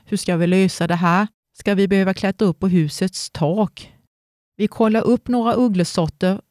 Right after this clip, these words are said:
för att få lite mer kunskap. Vi åker till huset där ugglan ska vara. Ugglan är inte fast i rökgången. Den befinner sig i själva kaminen.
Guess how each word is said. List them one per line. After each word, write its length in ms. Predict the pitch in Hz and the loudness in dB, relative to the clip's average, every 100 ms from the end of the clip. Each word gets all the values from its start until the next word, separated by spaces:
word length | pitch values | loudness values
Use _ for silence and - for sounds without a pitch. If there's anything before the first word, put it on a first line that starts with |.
| - | -10
för 160 | - | -6
att 80 | 190 | -6
få 180 | 180 165 | -2 -2
lite 240 | 165 175 | 0 0
mer 160 | 170 156 | 0 -2
kunskap. 680 | - 170 156 - - - - _ _ _ _ _ _ 202 | -2 -2 -4 -8 -10 -10 -20 _ _ _ _ _ _ 0
Vi 100 | 214 | 2
åker 260 | 233 240 | 2 0
till 120 | 226 | 4
huset 380 | 208 180 - 180 | 4 2 0 -2
där 60 | - | 0
ugglan 360 | 202 175 165 | 0 2 0
ska 160 | 170 190 | 0 0
vara. 400 | 196 185 170 226 - _ _ _ _ _ - | 2 2 2 0 -4 _ _ _ _ _ -2
Ugglan 340 | 220 196 214 220 | -2 2 0 0
är 60 | |
inte 460 | - 269 214 - 262 | 0 2 2 2 0
fast 340 | - 165 - | 0 -2 -2
i 60 | 180 | 0
rökgången. 720 | 196 185 - 180 202 185 160 _ _ _ | 2 0 2 2 4 2 0 _ _ _
Den 140 | 190 190 | -2 0
befinner 340 | 208 202 180 | 2 2 2
sig 180 | - 175 | 0 -2
i 40 | |
själva 340 | 170 190 170 175 | -2 -2 -2 -2
kaminen. 560 | 190 180 180 202 180 | 0 2 4 4 2